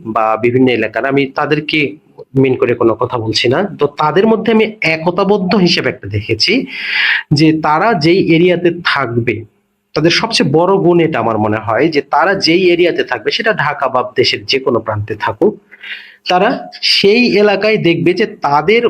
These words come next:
ওই এলাকার কোনো দোকান আছে কিনা বা পরিচিত আছে কিনা।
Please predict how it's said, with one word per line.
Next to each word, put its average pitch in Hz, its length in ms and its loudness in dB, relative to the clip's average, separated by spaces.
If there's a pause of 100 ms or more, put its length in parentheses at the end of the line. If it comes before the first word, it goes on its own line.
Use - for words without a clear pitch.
ওই 170 200 6 (160)
এলাকার 175 360 2
কোনো 160 260 4
দোকান 143 560 0
আছে 123 340 0
কিনা 120 400 0
বা 156 120 0
পরিচিত 135 600 0 (120)
আছে 113 380 0
কিনা। 107 320 0